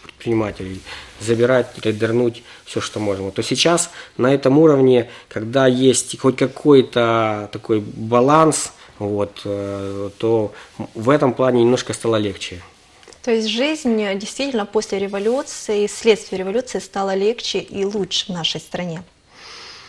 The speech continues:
Speaker 1: Эм, сложный вопрос, понимаете? Опять-таки,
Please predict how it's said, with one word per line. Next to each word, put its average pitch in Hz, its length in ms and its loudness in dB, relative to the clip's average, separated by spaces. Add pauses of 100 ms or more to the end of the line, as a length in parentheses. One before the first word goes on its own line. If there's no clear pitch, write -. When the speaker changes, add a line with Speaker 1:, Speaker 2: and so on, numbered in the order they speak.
(1040)
Speaker 1:
Эм, 156 360 6 (720)
сложный 190 420 8
вопрос, 101 300 0
понимаете? 143 640 0 (500)
Опять-таки, 131 720 2